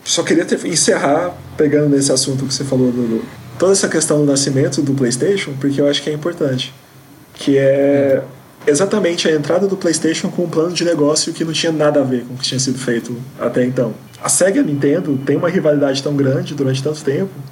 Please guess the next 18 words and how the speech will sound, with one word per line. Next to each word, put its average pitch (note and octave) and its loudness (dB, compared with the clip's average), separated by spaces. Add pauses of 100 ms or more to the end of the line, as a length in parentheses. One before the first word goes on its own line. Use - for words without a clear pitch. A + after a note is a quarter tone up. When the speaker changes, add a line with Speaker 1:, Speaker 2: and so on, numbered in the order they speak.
(320)
Speaker 1:
porque C#3+ 0
elas D#3 4
têm E3+ 0
um F#3+ 2
modelo E3 2
de C#3+ -2
negócio C#3 0 (560)
na B2+ -2
prática, D3 0
parecidos. D3 0
Os C#3 0
tipos F3 -4
de D#3+ -6
jogos, D3 0 (540)
o C#3 0
foco E3 0
no D#3+ 0
mascote C#3+ 0